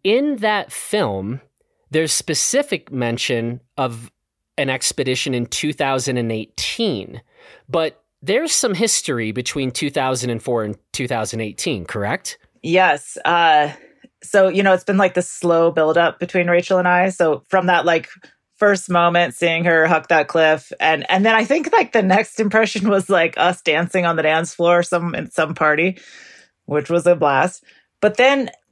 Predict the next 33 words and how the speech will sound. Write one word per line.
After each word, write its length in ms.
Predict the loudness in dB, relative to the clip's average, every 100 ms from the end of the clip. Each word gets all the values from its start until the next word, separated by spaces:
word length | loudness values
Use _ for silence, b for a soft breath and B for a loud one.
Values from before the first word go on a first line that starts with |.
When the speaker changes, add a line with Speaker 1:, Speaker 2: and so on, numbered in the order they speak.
| _ _ _
Speaker 2:
you 140 | 2 4
know, 120 | 6
then, 300 | 4 2 -4
then 200 | 0 2
Rachel 280 | 4 2 0
and 100 | 2
I 80 | 2
kind 220 | 2 2
of, 80 | 2
like, 440 | 4 4 0 -10 -10
expanded 540 | -10 -6 -4 0 2 2
our 140 | 0
careers 500 | 0 0 2 2 2
off 260 | 2 0 -2
into, 240 | -6 -2
like, 220 | 0 -2
filming 720 | 0 0 0 0 0 -2 -2
and, 640 | -4 0 2 2 0 -4 -8 -14 b b b 0
um, 720 | 2 2 2 0 -2 -8 -12 -4
photos 540 | 4 6 6 4 2
and, 120 | 0
and 160 | -2 0
kind 160 | 0
of 60 | 2
working 320 | 2 2 0
on 160 | 0 -2
separate 380 | -4 -2 -2 -2
trips 340 | -4 -4 -6
and 140 | -4
moving 260 | -2 -2 -4
in 60 | -2
different 340 | -2 -2 -2
directions 720 | 0 0 0 -6 -6 -8 -16